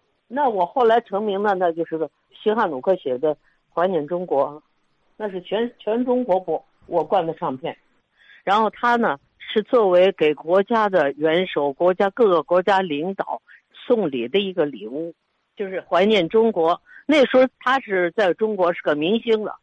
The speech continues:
是吧？但是他学曲子不会写简谱，也不会写五线谱，他是写成那个，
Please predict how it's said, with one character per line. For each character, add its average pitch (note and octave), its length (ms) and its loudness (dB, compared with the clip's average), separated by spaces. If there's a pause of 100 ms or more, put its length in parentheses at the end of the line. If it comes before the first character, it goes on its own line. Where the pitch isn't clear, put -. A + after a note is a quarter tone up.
是 - 80 -4
吧？ D#3 140 2 (440)
但 A#3 120 -6
是 A3 60 -8
他 A#3 160 -6
学 G3+ 240 -2
曲 C#3+ 220 0
子 D#3 120 2
不 F#3 200 0
会 F3+ 180 2
写 B2 300 0 (260)
简 G3 240 4
谱， A#2+ 300 -2 (260)
也 F3 140 4
不 A3 200 0
会 D#3+ 480 0
写 E3+ 140 -2
五 F3 180 -4
线 F#3+ 240 0
谱， - 320 -16 (360)
他 G#3+ 180 -2
是 G3 140 -10
写 C3+ 280 -4
成 E3 280 -2
那 F3 160 0
个， B2+ 280 -2